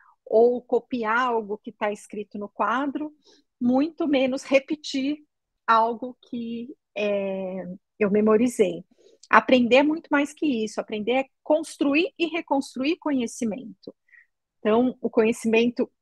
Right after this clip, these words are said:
é, é uma, é construído socialmente, historicamente, mas cada sujeito que nasce, ele recria, ele usa diferentes linguagens, diferentes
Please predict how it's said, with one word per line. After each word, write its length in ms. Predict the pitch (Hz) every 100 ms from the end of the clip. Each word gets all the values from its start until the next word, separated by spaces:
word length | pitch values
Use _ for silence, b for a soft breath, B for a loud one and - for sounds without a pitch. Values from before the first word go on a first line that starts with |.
| _ _ _ -
é, 580 | 220 202 190 185 - - -
é 180 | 208 220
uma, 640 | 226 214 202 190 175 - -
é 100 | 214
construído 580 | 233 220 - 220 294 302
socialmente, 960 | - 240 - 220 214 202 277 359 -
historicamente, 1120 | 254 - 233 214 - 190 185 202 311 - - 415 B B B -
mas 260 | 247 262
cada 320 | - 370 508 480
sujeito 800 | - 403 262 220 208 - 202
que 160 | - 269
nasce, 520 | 320 220 247 - 294 381 - _ _ -
ele 460 | 240 240 254 294
recria, 680 | 294 370 - - 277 302 392 466 494 _ _ _ -
ele 240 | 208 196
usa 340 | 196 220 240 226
diferentes 500 | 196 - 214 226 208
linguagens, 760 | 196 240 285 269 262 254 247
diferentes 720 | 214 - 208 220 233 - -